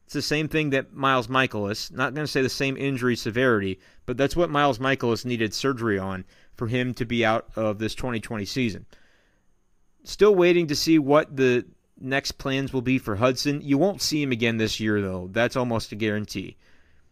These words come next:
Wouldn't surprise me if by the time you listen to this podcast, they've already put him on the forty-five day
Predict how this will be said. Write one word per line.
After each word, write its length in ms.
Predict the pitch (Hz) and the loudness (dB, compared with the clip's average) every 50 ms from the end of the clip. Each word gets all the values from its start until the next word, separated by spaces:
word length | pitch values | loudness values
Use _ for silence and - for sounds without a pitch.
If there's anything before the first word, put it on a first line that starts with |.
| _ _ _ - | _ _ _ -2
Wouldn't 240 | 127 143 156 160 - | 0 0 0 0 -2
surprise 400 | - 143 - 147 135 131 127 117 | -4 -2 2 4 4 4 4 2
me 220 | 127 127 120 117 | 0 0 0 0
if 200 | 113 107 - - - _ _ | 0 -2 -4 -14 -20 _ _
by 260 | - - - 120 117 | -14 -6 -2 0 0
the 60 | 117 | 0
time 240 | 107 - 131 131 123 | 0 0 -2 -2 -2
you 80 | 120 113 | -2 0
listen 280 | 120 123 120 - 127 | 0 0 0 0 -2
to 40 | 113 | -4
this 120 | 110 107 - | -4 -6 -4
podcast, 520 | - 123 113 110 - - 110 104 98 - | -2 -2 -2 -2 0 0 0 0 0 -2
they've 120 | 117 107 | -4 -4
already 280 | 92 90 123 120 120 113 | -2 -2 0 0 0 -2
put 240 | 107 - - 131 117 | -2 -2 -2 -2 0
him 100 | 113 113 | 0 -2
on 100 | 113 110 | -2 -4
the 60 | 104 | -6
forty-five 600 | - - 123 117 110 107 - 117 110 107 107 101 | -8 -6 -4 -2 -2 -2 0 0 0 0 0 0
day 320 | 101 110 107 104 101 92 | 0 0 0 0 -2 -4